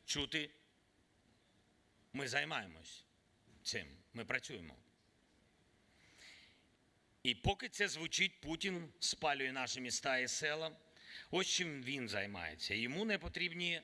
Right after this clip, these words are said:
а, будь-які погодження, зволікання із допомогою нам та з сильними рішеннями для України. Путін трактує як дозвіл для себе робити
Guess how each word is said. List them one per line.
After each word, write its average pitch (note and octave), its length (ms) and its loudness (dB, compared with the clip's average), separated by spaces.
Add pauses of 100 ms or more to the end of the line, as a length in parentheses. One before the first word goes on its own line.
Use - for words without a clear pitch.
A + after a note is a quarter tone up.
(180)
а, D#3 100 -2
будь-які E3 360 0
погодження, G2+ 680 -4 (1040)
зволікання D3+ 720 2
із C3+ 120 -4
допомогою C#3 840 -2 (200)
нам C#3+ 420 -2
та B2+ 260 2
з - 180 0
сильними C#3+ 400 0
рішеннями B2 640 0 (180)
для B2 200 0
України. A#2 540 -2
Путін F#3 400 0
трактує E3 600 0 (500)
як B2 380 4
дозвіл A#2 540 0
для A2+ 160 0
себе F2 440 -2 (1120)
робити D3 640 0